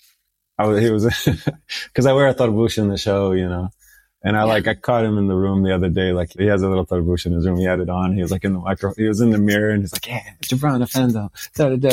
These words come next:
Speaker 1: da, da." He's, like, acting like he was rapping. I was
Speaker 2: <laughs>
Speaker 1: like, the fact that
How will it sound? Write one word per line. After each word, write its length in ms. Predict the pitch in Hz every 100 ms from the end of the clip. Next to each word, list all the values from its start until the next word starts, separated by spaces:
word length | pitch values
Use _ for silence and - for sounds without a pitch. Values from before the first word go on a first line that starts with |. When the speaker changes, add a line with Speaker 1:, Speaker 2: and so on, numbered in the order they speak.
| 120
Speaker 1:
da, 40 |
da." 220 | 127 127
He's, 100 | 107
like, 80 | 104
acting 200 | 110 110
like 80 | 104
he 140 | 98 120
was 180 | 110
rapping. 460 | 110 110 104 110 104
I 80 | 104
was 120 | 92
Speaker 2:
<laughs> 80 | 104
Speaker 1:
like, 140 | 98 - - - _ _ _ -
the 100 | 120
fact 420 | - 160 175
that 100 | 135